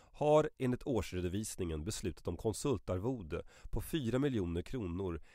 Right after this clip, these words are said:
inklusive en bonusdel till ett bolag som Möller kontrollerar.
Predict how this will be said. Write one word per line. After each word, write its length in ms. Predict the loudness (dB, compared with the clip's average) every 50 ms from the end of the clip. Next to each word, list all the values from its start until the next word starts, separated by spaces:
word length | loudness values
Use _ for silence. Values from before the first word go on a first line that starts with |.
| -20 -18 -6 -2
inklusive 720 | 0 2 2 2 0 -2 -4 -4 -2 -2 -4 -2 0 0
en 100 | 0 2
bonusdel 800 | 2 0 0 0 0 -2 -4 -4 -4 -2 -2 0 0 -2 -2 -4 -10 -14 -12 -6
till 140 | -2 -2
ett 60 | -2 0
bolag 460 | 0 0 0 0 0 0 0 0 -2
som 120 | -2 0
Möller 220 | 0 0 0 -2 -2
kontrollerar. 680 | -4 -4 -4 -4 -4 -4 -4 -4 -6 -6 -8 -8 -10